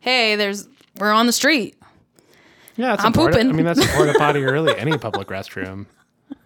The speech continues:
Speaker 1: I know.
Speaker 2: I don't know. I don't think it's that weird.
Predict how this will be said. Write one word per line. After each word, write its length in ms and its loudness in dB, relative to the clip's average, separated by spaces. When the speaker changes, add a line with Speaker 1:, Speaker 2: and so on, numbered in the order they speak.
Speaker 1:
I 80 -8
know. 260 -8
Speaker 2:
I 60 -4
don't 100 -2
know. 140 -8
I 100 -4
don't 160 -4
think 120 -6
it's 120 -10
that 140 -10
weird. 300 -14